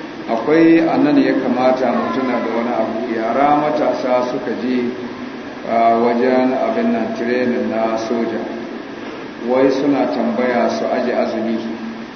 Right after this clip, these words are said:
Kar ku aje azumin ku, don azumin nan shi an manuwa sojan da za ku na. Abinda an manuwa don ku kare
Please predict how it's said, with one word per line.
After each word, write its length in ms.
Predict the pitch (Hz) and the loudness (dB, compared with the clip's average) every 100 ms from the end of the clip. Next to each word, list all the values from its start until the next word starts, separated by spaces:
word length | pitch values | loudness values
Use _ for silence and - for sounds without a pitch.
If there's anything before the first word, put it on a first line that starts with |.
| - - | -14 -6
Kar 120 | 180 - | -4 -2
ku 80 | 156 | 0
aje 240 | - - 269 | 2 2 2
azumin 460 | - 117 113 113 - | 0 2 0 0 -4
ku, 80 | 110 | -2
don 220 | 127 151 151 | 0 0 0
azumin 480 | - - 135 127 131 | 0 2 4 4 4
nan 120 | 147 | 2
shi 260 | 139 143 151 | 2 2 2
an 160 | 143 147 | 2 4
manuwa 380 | 139 143 135 127 - | 4 4 4 4 2
sojan 400 | 165 175 151 131 | 2 2 2 2
da 80 | 120 | 2
za 180 | 120 117 | 2 0
ku 100 | 117 | 0
na. 140 | 113 113 - - - - - - | -2 -4 -8 -10 -12 -14 -14 -8
Abinda 480 | 139 226 175 156 139 | -4 0 2 2 4
an 80 | 143 | 4
manuwa 540 | 147 156 147 147 143 143 | 4 4 4 4 4 2
don 220 | 151 156 | 4 2
ku 160 | 151 - | 2 2
kare 240 | 131 131 | 4 4